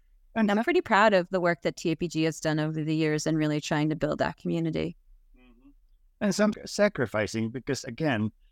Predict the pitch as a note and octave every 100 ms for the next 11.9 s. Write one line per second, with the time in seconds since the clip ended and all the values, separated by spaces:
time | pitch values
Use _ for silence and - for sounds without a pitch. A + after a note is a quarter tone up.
0 | _ - A#2+ B2+ C3+ C3+ B2 - - C3+
1 | B2+ C3 - - B2+ A#2 - - - B2+
2 | A2 - - B2+ - - A2 - A2+ -
3 | A#2 A2 - A#2 - A#2+ G2 G2+ A2+ -
4 | A2+ A2+ A#2 A2+ A2+ A2 A#2 - G#2 F#2
5 | - A2 G#2+ - _ - - A#2+ A#2 B2
6 | - B2+ B2 A2 B2 A#2+ A#2+ B2+ A#2 A#2+
7 | - A#2 A2 - A#2 - G#2 G#2+ A2 A2
8 | A2+ A2+ G#2+ - C#3 B2+ A2+ G#2 G2 -
9 | - - G#2+ G#2 G2+ - A#2 A#2 - A#2+
10 | A#2 G#2+ B2 A#2+ - A2+ A2 - A#2 A#2+
11 | A#2 A2+ A#2 A2 - - B2 G#2+ -